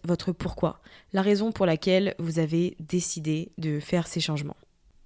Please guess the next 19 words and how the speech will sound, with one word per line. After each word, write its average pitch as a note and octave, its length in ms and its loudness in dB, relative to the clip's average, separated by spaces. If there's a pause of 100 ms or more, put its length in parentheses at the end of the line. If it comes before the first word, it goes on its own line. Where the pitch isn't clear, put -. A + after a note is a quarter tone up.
(200)
Aujourd'hui, G3+ 420 4
je G3+ 100 2
sais G3+ 220 2
que F#3+ 400 2
je E3+ 140 0
ne F3 100 2
reviendrai F3 600 2
jamais F3+ 500 2
à D#3+ 40 0
la D#3+ 120 2
façon F3 380 -2
dont D#3 120 -2
je D3+ 140 -2
vivais D#3+ 400 0
il D#3+ 80 -8
y D#3+ 40 -2
a D#3 60 -2
quelques F3 380 -4
années, D#3 240 -4